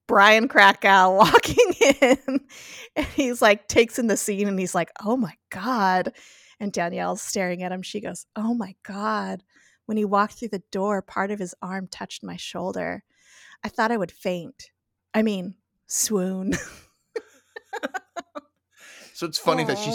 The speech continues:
Speaker 2: still kept her crush on him, even though she was pissed at
Speaker 1: Yeah.
Speaker 2: him from before. I thought she had lost it for a while there, but then all of a sudden, nope.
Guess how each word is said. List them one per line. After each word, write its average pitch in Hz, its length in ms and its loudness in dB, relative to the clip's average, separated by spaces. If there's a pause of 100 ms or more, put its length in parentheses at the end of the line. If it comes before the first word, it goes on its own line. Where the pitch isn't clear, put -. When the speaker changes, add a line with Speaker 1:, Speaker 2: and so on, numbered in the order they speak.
Speaker 2:
still 135 240 -2
kept 135 240 -6
her 110 120 -10
crush 95 360 -6
on 92 140 -8
him, 92 240 -10
even 95 120 -10
though 92 100 -10
she - 120 -14
was - 80 -10
pissed 262 220 -6
at - 280 -2
Speaker 1:
Yeah. 98 40 -6
Speaker 2:
him 95 140 -12
from 90 180 -18
before. - 200 -8
I 123 60 -2
thought 156 200 -2
she - 80 -10
had 95 120 -12
lost 151 320 -2
it 101 140 -10
for 117 100 -4
a 113 60 -4
while 123 240 0
there, 101 180 -4
but 101 140 -10
then 107 80 -6
all 107 60 -4
of 98 60 -10
a 95 40 -18
sudden, 98 220 -12
nope. 139 120 -4